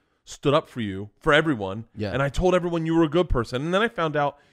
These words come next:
Speaker 1: you were videotaping everyone behind our backs."
Speaker 2: That's real shady, dude.
Speaker 1: Fucking really shady, right?
Speaker 2: Yeah,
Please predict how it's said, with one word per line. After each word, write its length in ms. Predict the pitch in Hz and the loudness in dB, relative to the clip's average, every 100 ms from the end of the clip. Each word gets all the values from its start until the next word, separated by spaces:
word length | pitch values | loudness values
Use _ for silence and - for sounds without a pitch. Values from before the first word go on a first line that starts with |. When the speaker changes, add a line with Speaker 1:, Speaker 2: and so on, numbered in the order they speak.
| - | -6
Speaker 1:
you 100 | 151 | -4
were 100 | 156 | -4
videotaping 680 | 101 135 180 208 208 202 196 | -6 -8 -6 -6 -6 -6 -4
everyone 260 | 185 185 | -4 -4
behind 220 | 139 143 | -4 -4
our 80 | 120 | -6
backs." 300 | 98 113 - | -6 -10 -4
Speaker 2:
That's 180 | 113 - | -4 -4
real 240 | 101 98 | -4 -4
shady, 300 | 85 82 78 73 | -6 -12 -12 -4
dude. 100 | - | -2
Speaker 1:
Fucking 260 | 254 285 | 0 2
really 220 | 330 392 294 | 4 4 4
shady, 280 | 196 123 | 2 0
right? 300 | 113 165 277 | 2 2 2
Speaker 2:
Yeah, 180 | 92 76 | -2 -12